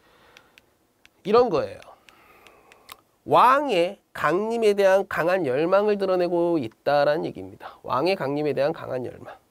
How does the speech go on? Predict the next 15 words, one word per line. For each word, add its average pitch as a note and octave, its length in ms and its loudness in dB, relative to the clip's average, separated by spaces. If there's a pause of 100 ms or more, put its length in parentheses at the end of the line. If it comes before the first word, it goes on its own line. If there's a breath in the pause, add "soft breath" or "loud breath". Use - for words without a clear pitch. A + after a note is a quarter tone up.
(320 soft breath)
그래서 - 200 -2
강림이란 A#3+ 580 2
어려운 G3 320 2
단어가 F3 300 0
쓰이고 C#3+ 280 -8
있는데 C#3 240 -4
강림은요, F#3 760 0 (260 soft breath)
하늘에서 B3+ 400 2
내려오는 F3 420 2
것을 D3+ 220 -4
강림이라고 B2 680 -6
해요. G2+ 140 -12 (720)
그죠? B2 180 -8
그래서, D#3+ 300 -4 (360 soft breath)
어, C#3+ 540 0